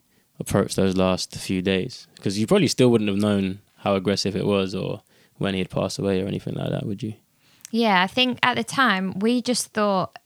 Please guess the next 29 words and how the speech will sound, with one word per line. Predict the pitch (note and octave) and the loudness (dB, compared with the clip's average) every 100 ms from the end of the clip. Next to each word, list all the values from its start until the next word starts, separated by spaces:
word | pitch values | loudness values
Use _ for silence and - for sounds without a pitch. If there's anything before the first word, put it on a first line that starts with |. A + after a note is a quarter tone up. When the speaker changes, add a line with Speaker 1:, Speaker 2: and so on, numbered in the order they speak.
| - | -4
Speaker 2:
it | G3+ | 0
was, | F#3 F#3+ G3 | 0 0 2
like, | F3+ | 0
exhaustion | F#3 E3+ A#3+ A#3 - E3+ | 0 0 0 0 -2 -2
or | D#3+ | -2
something, | E3 E3 | -2 -2
wasn't | E3 E3 D#3+ | -2 -2 0
it? | F3+ F#3+ | 0 0
Like, | E3+ | 2
they | F3 | 2
said, | G3 A3+ G#3+ F#3+ - - - | 0 2 2 0 -10 -12 -2
that's | A#3 A3 | 0 4
Speaker 1:
Yeah. | |
Speaker 2:
initially | A3+ A3 G3 F#3 | 4 4 4 4
what | F3 | 4
they | F3 F3 | 2 0
said, | - F#3 D#3 | 2 2 2
that, | - E3 - - - - | -2 -2 -2 -12 -16 -4
'cause | G#3 | 2
I | G#3+ | 4
remember | A3 G3+ | 4 4
it | D#3+ | 2
was | F#3+ | 2
summer, | - A3+ A3 G3+ G#3+ A3 - | 4 4 6 6 6 2 0
it | F#3 | 0
was | F#3 | 2
really | F#3 G3 | 4 4
hot, | F3 G3 F3+ F#3 - - - - - _ | 4 4 6 4 0 -6 -18 -18 -18 _
and | F#3 F#3 F3+ F3+ F3+ F#3 | 2 4 6 4 4 2